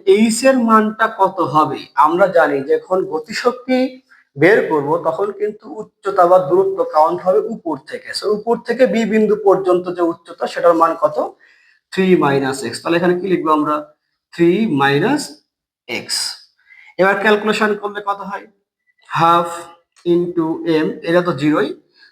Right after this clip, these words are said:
So এইটুকু আসলে কত হয়? টু জি থ্রি মাইনাস এক্স। তাহলে টু,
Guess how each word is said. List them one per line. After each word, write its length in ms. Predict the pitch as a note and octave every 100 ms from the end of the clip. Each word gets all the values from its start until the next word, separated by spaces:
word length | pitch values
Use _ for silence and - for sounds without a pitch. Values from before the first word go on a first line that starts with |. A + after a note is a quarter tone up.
| -
So 60 | -
এইটুকু 800 | - G3+ B3+ B3+ B3 B3 B3+ - - _
আসলে 300 | - F3 G3 G3
কত 140 | F3
হয়? 360 | E3 D3 C3 C3
টু 460 | G3+ G#3+ A3+ A#3 C#3
জি 500 | F3 C4 F#4+ - - _ _ _ _ _ _ _ _ _
থ্রি 340 | - D#3 F#3+ G#3
মাইনাস 600 | D3+ C#3+ D3 G3 - -
এক্স। 360 | G2 - - - _ _ _ _
তাহলে 140 | E3+ -
টু, 200 | A#3+